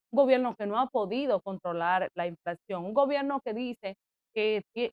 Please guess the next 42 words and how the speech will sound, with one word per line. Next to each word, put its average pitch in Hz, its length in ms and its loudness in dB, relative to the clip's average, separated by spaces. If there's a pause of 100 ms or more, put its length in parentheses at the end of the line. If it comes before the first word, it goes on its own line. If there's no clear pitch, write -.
que, 220 180 0
que 220 80 0
estamos 370 380 4
en 311 160 4
un 269 60 0
nivel 240 220 2
inflacionario 196 680 -2
por 202 140 -6
encima 262 340 -2
de 262 80 0
la 214 120 0
meta 196 380 -4 (220)
del 196 100 -4
cuatro 226 260 0
por 233 140 -4
ciento 190 380 -10
y 170 80 -2
lo 160 120 0
que 220 100 -2
hace 240 160 -2
es 262 60 0
liberar 240 380 4
dinero. 202 440 -4
O - 540 -8
sea, 208 220 6
te 208 100 0
dice, 247 220 0 (220)
o 214 100 -4
sea, 285 160 8
una 240 200 4
medida 302 280 4
contradictoria 262 840 4 (100)
frente 214 240 -4
al 202 120 2
hecho 233 320 0
de 247 220 -2
que 240 220 2
se 185 100 -6
quiere 214 220 -2
controlar 285 400 4
la 285 80 2
inflación, 269 560 -2